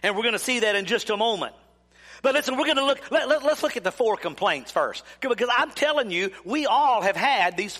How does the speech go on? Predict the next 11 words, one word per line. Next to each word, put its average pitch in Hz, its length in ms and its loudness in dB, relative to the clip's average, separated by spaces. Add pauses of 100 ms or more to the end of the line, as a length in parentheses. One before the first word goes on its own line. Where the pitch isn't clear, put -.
same 262 340 0
four 214 260 -2
complaints. 226 760 -12 (2500)
"God 233 800 2 (1160)
has 247 220 -2
forgotten 269 440 -4
about 127 320 -6
me. 90 240 -20 (1700)
God 320 260 2
doesn't 247 220 0
know 254 320 0